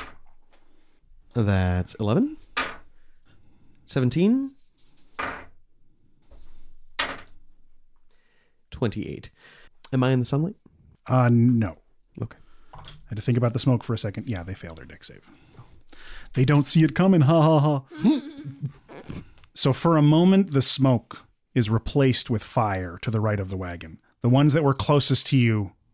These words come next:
Speaker 2: get covered in this red hot burning, and you can see the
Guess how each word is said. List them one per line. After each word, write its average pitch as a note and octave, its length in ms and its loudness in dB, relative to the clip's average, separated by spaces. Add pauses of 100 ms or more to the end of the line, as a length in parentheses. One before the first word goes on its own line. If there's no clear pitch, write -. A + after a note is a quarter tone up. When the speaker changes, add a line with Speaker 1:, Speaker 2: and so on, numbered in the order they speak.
(100)
Speaker 2:
get A#2+ 180 -2
covered C3 420 2
in A#2 140 2
this G#2+ 240 -2
red A#2+ 260 0
hot G#2+ 480 -2 (120)
burning, A2+ 420 0 (240)
and A#2+ 80 2
you B2 80 2
can C3 140 2
see F3+ 400 4
the C3 240 2